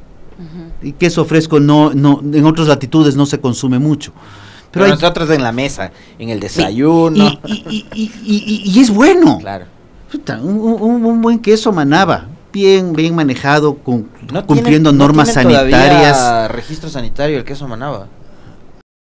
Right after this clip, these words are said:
Speaker 3: ¿Tiene o no tiene?
Speaker 2: El queso Manaba es una denominación,
Speaker 3: Ajá.
Speaker 2: no es una denominación de origen,
Speaker 3: Claro.
Speaker 2: es, pero es un, es una forma de preparar
Speaker 3: O sea,
Speaker 2: queso.
Speaker 3: hay una marca que sí
Speaker 2: Hay
Speaker 3: tiene
Speaker 2: marca
Speaker 3: queso
Speaker 2: que,
Speaker 3: Manaba que,
Speaker 2: exacto.
Speaker 3: ajá,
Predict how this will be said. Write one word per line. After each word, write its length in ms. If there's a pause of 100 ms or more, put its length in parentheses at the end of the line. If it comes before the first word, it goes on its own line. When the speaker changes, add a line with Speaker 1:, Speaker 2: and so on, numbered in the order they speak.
(760)
Speaker 3:
¿Tiene 180
o 40
no 120
tiene? 240 (220)
Speaker 2:
El 380
queso 300
Manaba 480
es 160
una 300
denominación, 1000
Speaker 3:
Ajá. 140
Speaker 2:
no 180
es 80
una 140
denominación 420
de 80
origen, 440 (180)
Speaker 3:
Claro. 240
Speaker 2:
es, 300
pero 160
es 80
un, 240
es 160
una 180
forma 320
de 100
preparar 360
Speaker 3:
O 40
sea, 60
Speaker 2:
queso. 300
Speaker 3:
hay 160
una 120
marca 380
que 80
sí 100
Speaker 2:
Hay 120
Speaker 3:
tiene 140
Speaker 2:
marca 200
Speaker 3:
queso 60
Speaker 2:
que, 60 (180)
Speaker 3:
Manaba 180
que, 80
Speaker 2:
exacto. 540
Speaker 3:
ajá, 200